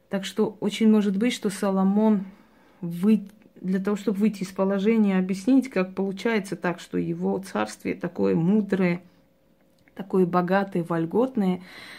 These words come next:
может быть, и придумывал эти сны и все такое, чтобы выглядеть набожным, м, богоизбранным царем. Потому что мы просто знаем, сколько легенд и рассказов придумывается вокруг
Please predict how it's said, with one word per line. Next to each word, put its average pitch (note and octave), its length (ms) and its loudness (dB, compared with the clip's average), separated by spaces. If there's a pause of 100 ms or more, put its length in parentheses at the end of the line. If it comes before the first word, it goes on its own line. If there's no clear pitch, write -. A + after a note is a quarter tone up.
(260)
может G#3+ 320 0
быть, A3+ 220 0
и G#3+ 40 2
придумывал A#3 640 6
эти F3+ 220 -2
сны A3 640 4 (300)
и F#3 80 -4
все G#3+ 180 -2
такое, G#3 360 2
чтобы F#3+ 300 0
выглядеть F#3 540 0
набожным, F#3 800 2
м, E3+ 480 -2
богоизбранным F3+ 1080 2
царем. F3+ 440 0
Потому G#3+ 300 -2
что G#3+ 220 2
мы G#3 240 4
просто G#3 320 -2
знаем, G#3 400 2
сколько F#3+ 520 2
легенд F#3+ 560 4
и F3+ 200 0 (360)
рассказов F#3 540 0
придумывается F#3 800 2
вокруг F#3 500 -2